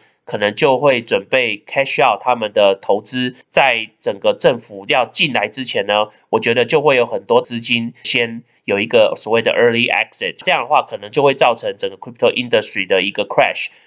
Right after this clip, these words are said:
那不过我觉得以现在的情势来讲的话，好处是现在已经有很多institutional的公司呢，他们有在那边撑着，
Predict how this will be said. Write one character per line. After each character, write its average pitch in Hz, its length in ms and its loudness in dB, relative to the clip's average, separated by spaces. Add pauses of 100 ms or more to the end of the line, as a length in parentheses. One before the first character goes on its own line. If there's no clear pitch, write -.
(140)
那 170 160 2
不 147 160 -8
过 175 200 2
我 120 100 4
觉 113 160 -2
得 123 140 4
以 104 160 -8
现 160 200 -2
在 165 140 2
的 120 80 -4
情 117 240 -8
势 151 160 -4
来 113 160 0
讲 104 180 -2
的 95 80 -6
话， 117 300 0
好 127 160 0
处 180 160 -4
是 165 180 0
现 156 200 0
在 151 140 2
已 101 40 -6
经 131 160 -10
有 117 140 2
很 104 160 -6
多 113 120 2
institutional 104 720 -4
的 95 140 0
公 117 220 -2
司 110 200 -6
呢， 104 180 0 (220)
他 139 140 -2
们 123 120 -6
有 98 120 -2
在 110 160 0
那 110 100 -2
边 104 160 -6
撑 101 300 -6
着， 98 240 0